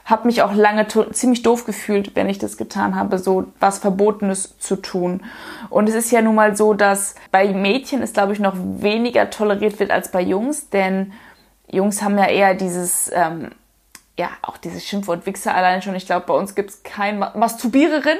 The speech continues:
<laughs> Ich glaub, bei uns gibt's kein Schimpfwort dazu. <laughs> Aber, äh, ich kenn es aus den Filmen persönlich auch viel, dass dort sowas wie Kekswichsen dann vollzogen worden ist. Für alle, die die's nicht kennen,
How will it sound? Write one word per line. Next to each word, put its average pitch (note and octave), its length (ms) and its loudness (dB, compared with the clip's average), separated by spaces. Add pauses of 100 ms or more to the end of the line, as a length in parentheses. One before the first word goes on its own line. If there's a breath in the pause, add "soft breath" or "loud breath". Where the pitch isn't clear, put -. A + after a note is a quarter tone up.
(140)
<laughs> F4 140 2
Ich C#4 120 -2
glaub, B3+ 180 2
bei - 80 2
uns A#3+ 180 -2
gibt's - 260 -8
kein G#3+ 300 -8 (240 loud breath)
Schimpfwort - 680 -2
dazu. - 440 -4 (440 loud breath)
<laughs> E4+ 840 -10
Aber, G#3 540 4
äh, G3+ 360 2
ich A#3 220 -6
kenn C4 140 2
es A#3+ 100 -2
aus A3 200 -2
den G#3+ 200 -2
Filmen A#3 240 -2
persönlich G#3 540 -2
auch G#2+ 220 0
viel, G3+ 320 -2
dass F#3 340 -4 (420 loud breath)
dort G3 320 2
sowas G3 400 -2
wie F#3+ 140 -6
Kekswichsen G#3+ 760 -4
dann F#3+ 300 0
vollzogen G3+ 640 -2
worden F#3 240 0
ist. F#3 180 -8
Für G#3 120 -4
alle, G#3 240 0
die G#3 180 0
die's G3 220 -4
nicht C4+ 260 -2
kennen, A3 260 0